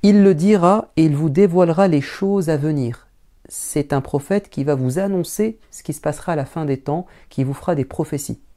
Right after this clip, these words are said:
Et on en a beaucoup dans, dans, euh, les paroles du prophète. Lui me glorifiera, car c'est de mon bien qu'il recevra et il vous le dévoilera. Voilà ce qu'on pouvait dire sur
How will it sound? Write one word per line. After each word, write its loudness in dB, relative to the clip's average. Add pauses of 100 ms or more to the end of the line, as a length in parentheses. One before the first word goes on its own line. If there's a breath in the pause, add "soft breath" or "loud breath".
(160)
Et -12
on -4
en -2
a -2
beaucoup -4
dans, -4 (520 soft breath)
dans, 0
euh, -2
les 0
paroles 0
du -4
prophète. -6 (380 soft breath)
Lui 6
me 4
glorifiera, 2 (540 soft breath)
car 0
c'est 4
de 2
mon 4
bien 2
qu'il 2
recevra 0
et 0
il 0
vous 0
le 2
dévoilera. 0 (1200)
Voilà 2 (420 soft breath)
ce -18
qu'on -2
pouvait 0
dire -2
sur -2